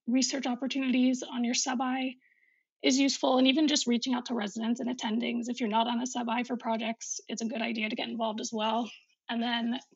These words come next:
clinically, I'd recommend shadowing attendings and keep in contact with them going forward. Like, follow up on their pimp questions after you shadow with them.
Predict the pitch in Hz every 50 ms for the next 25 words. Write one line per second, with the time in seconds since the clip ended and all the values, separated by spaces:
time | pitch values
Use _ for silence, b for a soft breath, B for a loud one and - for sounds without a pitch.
0 | - - - 294 269 277 262 - 269 254 240 240 226 240 254 254 269 262 247 226
1 | 226 214 214 - - - 220 208 214 220 220 220 226 220 233 247 - - - -
2 | 247 214 247 302 330 349 381 381 - - _ B B B B B B B B B
3 | B _ - 277 294 285 294 294 277 - 349 359 359 440 381 - 302 302 285 294
4 | 254 233 - 254 233 - 240 240 240 233 170 247 254 - _ _ _ - - 247
5 | 247 240 233 - - 226 226 247 247 - 330 359 269 254 - 240 - - - -
6 | 277 285 285 285 262 - 262 247 247 233 233 233 214 _ _ _ _ _ - -
7 | 262 240 - - 262 240 233 - - - 247 226 226 220 - 226 233 233 - -
8 | 247 233 214 208 233 220 - 233 226 226 226 233 226 - - 220 214 220 247 247